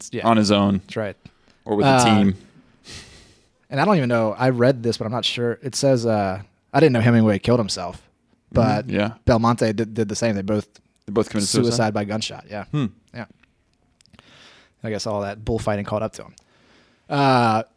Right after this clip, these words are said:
Speaker 1: the venues, they're these bull rings. Um, the largest one is the Plaza de Toros in Mexico City, forty-one, over forty-one thousand people. And I
Speaker 2: Wow.
Speaker 1: guess these things are,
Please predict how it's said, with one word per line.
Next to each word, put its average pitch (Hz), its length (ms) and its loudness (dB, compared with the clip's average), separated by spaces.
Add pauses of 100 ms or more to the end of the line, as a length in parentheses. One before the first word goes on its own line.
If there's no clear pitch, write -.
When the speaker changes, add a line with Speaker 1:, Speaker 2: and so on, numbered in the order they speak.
(320)
Speaker 1:
the 143 100 2
venues, 160 480 6
they're 131 160 6
these 127 320 0
bull 123 260 4
rings. 131 600 2 (120)
Um, 107 520 -2 (340)
the 131 160 0
largest 127 420 6
one 120 280 4
is 110 320 4
the 110 80 -2
Plaza 113 300 4
de 107 80 4
Toros 113 340 2
in 110 100 -8
Mexico 104 260 -6
City, 113 400 -8
forty-one, 113 760 -4
over 127 260 -2
forty-one 117 420 0
thousand 107 280 -2
people. 110 300 -10 (1400)
And 139 100 -8
I 117 60 2
Speaker 2:
Wow. 110 60 0
Speaker 1:
guess 113 160 2
these 117 120 0
things 113 180 0
are, 98 220 -4